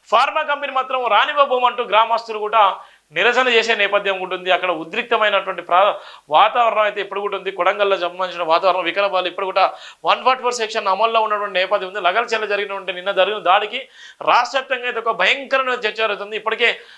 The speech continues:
ఆ, సీఎం ఇలాకాలో, ఏదైతే కొడంగల్ నియోజకవర్గం ఉందో, సీఎం ఇలాకాలో జరిగినటువంటి ఒక భయంకర పరిస్థితి. సీఎం అక్కడ ఉన్నటువంటి ఓటేసినటువంటి వాళ్ళందరినీ కూడా మేనేజ్ చేసుకోలేనటువంటి పరిస్థితి ఉంది. ఇలా రాష్ట్రాన్ని ఏ విధంగానే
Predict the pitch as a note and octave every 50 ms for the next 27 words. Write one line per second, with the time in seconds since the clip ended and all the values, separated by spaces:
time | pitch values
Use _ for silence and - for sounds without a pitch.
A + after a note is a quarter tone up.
0 | - - - E3 F3+ G3+ - F3+ E3+ - - A#3+ B3 D4 D4 C4 B3 B3 C4 C4
1 | B3 - F3 C#3+ - - _ _ - E3+ G#3 A#3+ B3 A#3+ B3 B3 - - B3+ B3+
2 | B3 A#3 A3 A3+ G#3+ A#3 A3 G3+ G#3+ G#3+ G#3 A#3 C4+ C#4+ B3+ - - - - -
3 | - A3+ A#3 C4+ C#4+ C4 A#3+ A#3 A#3+ C4+ C#4+ - C4 C4+ A#3+ B3 A#3+ B3 A#3+ A#3+
4 | A#3+ A3+ A3+ G#3 G#3 F3+ F#3 G#3 B3+ C#4 C4 - C4 B3+ G#3 G#3+ - - E3 -
5 | - A3+ B3 D4 D4 D4 D4 C4 - - - - - G3+ A3+ A#3+ C4+ C4+ A#3 A3
6 | A#3 C4 C#4+ A#3+ C#4 C4+ A#3 A#3+ G#3+ G#3+ A#3+ C4 C4 C#4+ B3 A3 B3 B3+ B3 A#3
7 | A#3+ A3+ G#3+ G#3+ G#3+ B3+ C4 C#4+ C4 B3+ A#3 A#3 C4 A3+ A3 G#3 G#3+ B3 B3+ A3+
8 | G3+ A#3+ A3 - A#3 A3+ A3 G#3+ G#3+ G#3 G3 F#3+ F3+ E3+ F#3 F#3 F3+ G#3 G#3+ G3+
9 | G3+ A#3 C4 A#3 - - - - - F#3+ G#3 F#3+ F3 F#3+ A3+ C4+ C4 - - D4
10 | C#4+ C#4+ C4 A#3 A#3 A#3 B3+ C#4+ C#4+ D4 C#4+ C#4 C4+ C4+ C4 C4 B3+ G#3+ -